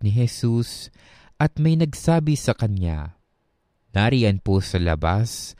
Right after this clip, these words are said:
ang iyong ina at mga kapatid. Ipinatatawag kayo."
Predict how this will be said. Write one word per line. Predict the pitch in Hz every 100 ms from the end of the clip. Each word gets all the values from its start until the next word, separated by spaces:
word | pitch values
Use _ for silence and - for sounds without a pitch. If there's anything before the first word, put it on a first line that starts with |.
| - - -
ang | 123
iyong | 131 139 -
ina | 123 135 143
at | 131
mga | - 98 98 98
kapatid. | 110 110 - 107 87 78 - _ _ - -
Ipinatatawag | 156 156 151 - 127 143 143 127 92
kayo." | 90 85 85 73